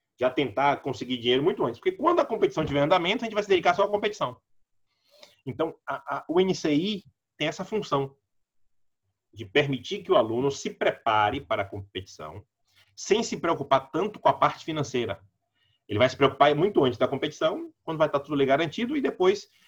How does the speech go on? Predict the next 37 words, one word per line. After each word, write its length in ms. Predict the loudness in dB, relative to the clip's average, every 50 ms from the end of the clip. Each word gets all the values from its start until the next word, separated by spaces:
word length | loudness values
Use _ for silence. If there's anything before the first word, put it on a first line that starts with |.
| _ _ _ _
é, 300 | -2 -2 -2 0 0 -2
é, 40 | -2
correr 280 | -2 -2 0 2 4
atrás 300 | 4 4 4 4 2 4
da 80 | 4 2
preparação 520 | 2 2 2 2 2 2 0 -4 -8 -6
técnico-jurídica. 880 | -2 0 0 0 0 -2 -4 -2 -2 0 0 0 0 0 -4 -6 -8 -12 -16 _ _ _ _ _ _ _ _ _ _ _ _ _ _ _ _ _ _ _ _ _
A 120 | -2 -2 -2
gente 300 | 0 2 0 0 0 -2 -6
consegue 340 | -4 0 2 2 2 2
dinheiro 200 | 2 2 2 0
de 40 | 0
que 60 | 0
maneira? 400 | 0 2 2 2 2 0 -2 -6 -12 _
De 160 | -16 -14 -4 2
várias 300 | 2 4 4 2 0 0
formas. 400 | 2 2 2 2 0 -4 -8 -6
Vendendo 420 | -6 -6 -4 -4 -4 -4 -4 -6
comida, 560 | -6 -6 -4 -4 -2 -2 -2 -4 -4 -4 -4
vendendo 380 | -2 -4 -4 -4 -6 -6 -6 -6
livro 240 | -4 -4 -4 -4 -4
usado, 840 | -4 -2 0 0 2 2 0 0 -4 -6 -6 -6 -6 -6 -8 -10 -10 -10
é, 80 | -6
participando 520 | -2 -2 -2 -2 -4 -8 -6 -4 -4 -2 0
de 60 | -2
editais, 960 | -2 -2 -4 -2 0 2 2 4 4 2 0 -2 -4 -6 -8 -10 -14 -18 -16 _
pedindo 300 | -10 -8 -6 -4 -4 -2
doação 300 | 0 0 -2 -2 -2 -6
aos 100 | -6 -6
professores, 640 | -8 -10 -10 -10 -8 -6 -4 -2 -2 -2 -4 -6 -8
pedindo 280 | -10 -8 -6 -6 -4
doação 480 | -4 -4 -4 -4 -4 -6 -6 -6 -6 -6
a 60 | -6
estranhos, 720 | -6 -6 -8 -8 -6 -2 0 0 0 0 -2 -4 -8 -12 _ _ _ _ _ _ _ _
fazendo 260 | 0 2 2 2 2 2
vaquinha 380 | 2 2 0 0 0 2 2
online, 600 | 2 2 2 4 4 6 4 4 2 0 -4 -6